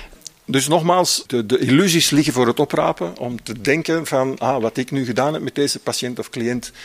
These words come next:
heeft die geholpen?" Ja. Er kunnen heel veel verschillende dingen zijn die verandering kunnen teweegbrengen. En psychotherapie kan daar ongetwijfeld bij helpen, maar er zijn er dus, eh, heel weinig die s-, ernstig onderzocht zijn. De psychoanalyse, eh, heeft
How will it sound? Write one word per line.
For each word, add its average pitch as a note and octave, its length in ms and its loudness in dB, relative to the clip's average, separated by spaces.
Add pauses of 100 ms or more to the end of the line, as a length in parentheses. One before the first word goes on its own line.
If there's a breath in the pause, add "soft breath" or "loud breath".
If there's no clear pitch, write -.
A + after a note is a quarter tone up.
(260 loud breath)
heeft - 480 -4
die C3+ 200 2
geholpen?" C3+ 440 -2 (100)
Ja. A#2+ 240 -16 (240)
Er - 140 -14
kunnen A2+ 200 -4
heel C3+ 300 2
veel C#3+ 260 2
verschillende B2 640 -6
dingen B2+ 240 -6
zijn A2+ 300 -4
die B2 260 -2 (440 loud breath)
verandering B2+ 460 0
kunnen A2+ 180 -2
teweegbrengen. C#3 640 -2 (460 loud breath)
En A#2+ 320 0
psychotherapie C3 560 2
kan A#2+ 180 2
daar A2+ 200 2
ongetwijfeld D3 560 2
bij A#2+ 140 4
helpen, C#3 400 0
maar A#2+ 160 -6
er A#2 80 -4
zijn A#2+ 180 -2
er A#2 100 -4
dus, - 340 -6
eh, A2 140 -12
heel B2+ 320 2
weinig B2 340 -2
die A2+ 260 -4 (160)
s-, - 480 -6
ernstig C3+ 320 0
onderzocht G#2+ 400 -4
zijn. - 220 -12
De - 80 -18
psychoanalyse, A#2+ 640 0 (640 loud breath)
eh, - 140 -16 (120)
heeft - 540 -6